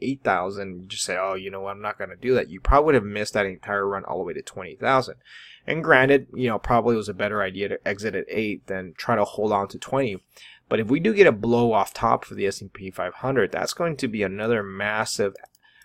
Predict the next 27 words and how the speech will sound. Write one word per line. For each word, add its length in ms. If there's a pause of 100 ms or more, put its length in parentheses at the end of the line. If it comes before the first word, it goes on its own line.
(140)
opportunity 880
to 140
take 200
advantage 540
and 100
perhaps 380
maybe 220
make 240
those 160
profits 500
and 160
plow 240
'em 80
back 240
into 160
crypto. 460 (1040)
So 140
that's 180
what 120
I'm 100
looking 260
at 100
right 200
now 180
in 120
terms 420
of 360